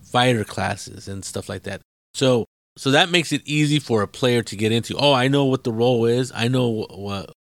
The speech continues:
what, I can envision what the character is like." So that's why I,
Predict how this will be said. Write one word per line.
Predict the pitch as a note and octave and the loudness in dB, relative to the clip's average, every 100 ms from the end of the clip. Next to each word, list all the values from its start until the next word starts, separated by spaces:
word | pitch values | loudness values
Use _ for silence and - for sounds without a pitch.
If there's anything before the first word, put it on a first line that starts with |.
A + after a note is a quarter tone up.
| _ - | _ -6
what, | G2+ - | -4 -2
I | A#2+ A#2+ A2+ - | -2 -2 -2 -4
can | B2 | 0
envision | A#2 A2+ B2 C3 B2 A2+ | 0 2 4 4 2 2
what | A2 A2+ - _ - | 2 0 -4 _ -8
the | G2 _ _ | -8 _ _
character | - C3 B2 A#2 - G2 | -2 2 2 0 -4 -10
is | F#2 - | -10 -6
like." | F#2+ F#2 - - - - - | -6 -6 -16 -20 -20 -20 -16
So | - A#2+ A2+ | -2 2 2
that's | A2+ A#2 C3 - | 0 -2 -2 0
why | B2 A#2+ | 2 2
I, | A2 | 2